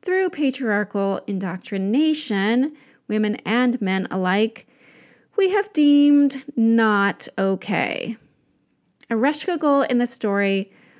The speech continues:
oversees the realm of our darkness,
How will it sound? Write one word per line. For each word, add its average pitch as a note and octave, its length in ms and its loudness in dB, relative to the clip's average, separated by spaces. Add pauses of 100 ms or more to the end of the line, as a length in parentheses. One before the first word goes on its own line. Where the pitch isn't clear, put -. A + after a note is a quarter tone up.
(200)
oversees B3+ 540 2
the A3 100 -2
realm A3 460 2
of F#3+ 100 -6
our G3+ 140 0
darkness, G3 880 -6